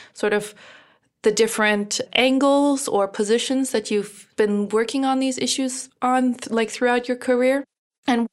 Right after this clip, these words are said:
what was driving the change? Why did you keep switching, you know, from factory side to auditing side to brand side and then back again? What was motivating that?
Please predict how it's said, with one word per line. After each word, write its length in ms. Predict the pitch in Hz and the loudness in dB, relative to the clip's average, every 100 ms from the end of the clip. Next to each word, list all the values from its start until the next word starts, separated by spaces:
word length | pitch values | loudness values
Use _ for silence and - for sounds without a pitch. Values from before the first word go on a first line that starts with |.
| - | -2
what 260 | 254 277 | 0 2
was 160 | 302 247 | 0 0
driving 500 | 226 233 247 247 220 | 2 4 4 2 0
the 80 | 208 | 0
change? 380 | - 175 160 | -2 -4 -4
Why 240 | - 214 262 | -2 2 2
did 160 | 269 | 2
you 40 | 254 | -2
keep 220 | - 262 | -2 -4
switching, 480 | - 233 247 190 170 | 0 0 0 -2 -4
you 100 | 180 | -6
know, 120 | 180 | -8
from 160 | - 175 | -8 0
factory 400 | 247 247 247 226 | 0 2 -2 0
side 280 | 208 202 202 | 2 0 2
to 60 | |
auditing 400 | 208 233 220 208 | 2 4 2 0
side 300 | 208 196 190 | 0 0 0
to 80 | 185 | -2
brand 320 | 220 226 214 | 2 2 2
side 320 | 214 196 196 | 2 4 4
and 100 | 190 | 2
then 120 | 185 175 - | -2 -4 0
back 240 | 269 254 247 | 2 4 2
again? 480 | 208 202 202 202 - - - - | 2 2 2 -2 -8 -14 -10 0
What 160 | 269 | 2
was 160 | 285 277 | 2 2
motivating 640 | 233 233 208 185 165 160 | 4 4 2 0 -2 -2
that? 280 | 147 139 - | -2 -2 -4